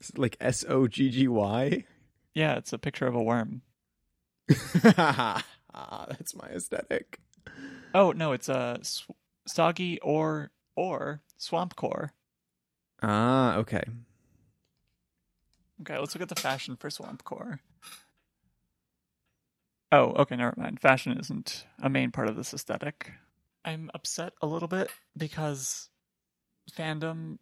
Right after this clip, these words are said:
Speaker 2: dot com is kinda bad and has
Speaker 1: Yeah.
Speaker 2: recently c-, uh, consumed in some way the Minecraft wiki.
Speaker 1: Mm-hmm.
Speaker 2: And that's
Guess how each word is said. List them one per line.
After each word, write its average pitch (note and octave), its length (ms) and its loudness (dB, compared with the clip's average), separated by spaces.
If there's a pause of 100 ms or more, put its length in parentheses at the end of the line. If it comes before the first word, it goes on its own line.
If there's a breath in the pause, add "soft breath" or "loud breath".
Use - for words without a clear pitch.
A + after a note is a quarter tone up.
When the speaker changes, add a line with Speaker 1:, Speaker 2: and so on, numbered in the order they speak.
Speaker 2:
dot D#3 220 -4
com D#3 460 -6
is D3 240 -6
kinda D3 320 -8
bad C3+ 500 -4 (1000)
and C#3 400 -2
has C#3 280 -6
Speaker 1:
Yeah. A2+ 80 4
Speaker 2:
recently C#3 840 -2 (760)
c-, - 120 -14 (400)
uh, C3 400 -6
consumed C3 920 -8 (340)
in C3+ 180 -8
some B2+ 240 -8
way - 480 -10 (600)
the - 400 -14 (1080)
Minecraft C#3+ 600 -8
wiki. - 500 -14 (1200)
Speaker 1:
Mm-hmm. F#2+ 380 0 (960)
Speaker 2:
And C#3 120 -10
that's - 400 -12